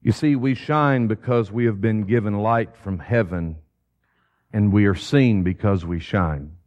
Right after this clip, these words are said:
We shine because we have been given light from heaven, and we are seen because we shine. Today I ask you, beloved Christian,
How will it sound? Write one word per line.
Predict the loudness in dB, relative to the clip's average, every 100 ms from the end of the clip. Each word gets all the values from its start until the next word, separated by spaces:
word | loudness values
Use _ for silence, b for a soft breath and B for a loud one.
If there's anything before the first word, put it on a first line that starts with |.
| _ _ _ _ _ _ _ _ _ _ _ _ _ _ _ _ _ _ _ _ b b b
We | 2
shine | 4 2 2 2 0
because | -2 -4 -4
we | -2
have | -2 -2
been | -2 -2
given | -2 -2 -2
light | -2 2 2 2
from | -4 -6
heaven, | -4 -4 -6 -12 -18 _ _ _ _ _ _ _ _ _ _ _ _
and | 0 2
we | 4
are | 2
seen | 0 0 2 2 -2 -8 -16 -10
because | -10 -2 2 2 0 -6 -14 _ -12
we | -10
shine. | -8 -6 -6 -6 -10 -18 _ _ _ _ _ _ _ _ _ _ _ _ _ _ _
Today | -4 0 0 2
I | 2 2 0
ask | -2 -6
you, | -6 -6 -8 -14 _ _ -8
beloved | -2 0 -2 -4
Christian, | -8 -8 -12 -20